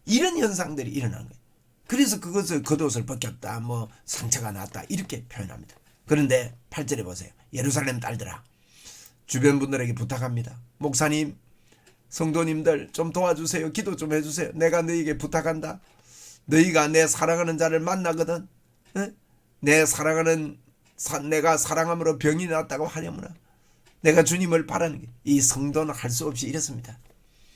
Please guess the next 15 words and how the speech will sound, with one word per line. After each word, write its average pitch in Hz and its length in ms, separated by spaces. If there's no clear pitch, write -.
뭐 135 320
주님을 139 360
떠난 165 260
것 143 80
같아도 120 380
주님 131 200
떠난 127 260
거 113 60
아니죠, 113 340
우리가. 90 300
그래서 151 240
기도하려고 139 580
하는 135 180
거예요. - 140
"목사님, 156 560